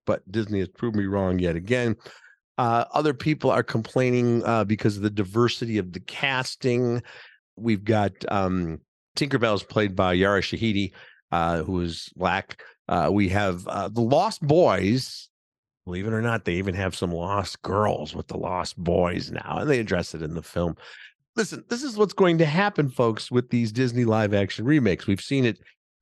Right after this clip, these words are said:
time and again where when they do the live-action remakes, the,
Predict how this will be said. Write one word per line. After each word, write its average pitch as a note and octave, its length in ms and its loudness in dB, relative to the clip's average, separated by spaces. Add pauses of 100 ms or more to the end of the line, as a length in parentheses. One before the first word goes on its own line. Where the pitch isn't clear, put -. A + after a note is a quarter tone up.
(100)
time D3 520 2
and B2 380 0
again G#2+ 720 0 (460)
where A2 560 2 (260)
when A2+ 220 2
they A2 100 4
do A#2+ 140 0
the A2+ 120 0
live-action G2 540 2
remakes, F2 580 0
the, G#2 160 0